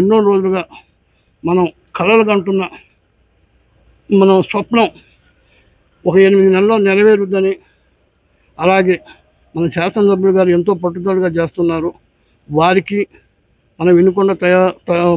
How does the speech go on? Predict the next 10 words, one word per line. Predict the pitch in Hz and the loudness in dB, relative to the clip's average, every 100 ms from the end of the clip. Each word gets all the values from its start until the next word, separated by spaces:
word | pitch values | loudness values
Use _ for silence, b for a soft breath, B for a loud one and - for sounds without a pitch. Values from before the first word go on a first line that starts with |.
| 151 | -2
ప్ర-, | 170 170 | 0 2
నియోజకవర్గ | 185 196 185 175 165 | 4 2 0 -2 -4
ప్రజల | 170 180 | -4 -4
తరఫున, | 180 170 180 185 - _ _ _ _ - 160 | -4 -4 -4 -6 -10 _ _ _ _ -2 0
మా | 165 - | 0 0
కమిటీ | 170 190 175 | 0 2 0
తరఫున | 185 165 170 165 B B _ _ _ _ _ _ _ _ _ - | -2 -2 -4 -6 B B _ _ _ _ _ _ _ _ _ -2
మనస్ఫూర్తిగా | 165 202 - 202 180 196 - B B B B _ _ _ _ _ _ - | 2 2 2 0 2 -2 -4 B B B B _ _ _ _ _ _ -8
కృతజ్ఞతలు | 165 196 180 190 175 | -2 0 2 0 0
తెలియజేస్తున్నాం. | 175 170 160 151 - 127 | -2 -2 -6 -8 -12 -20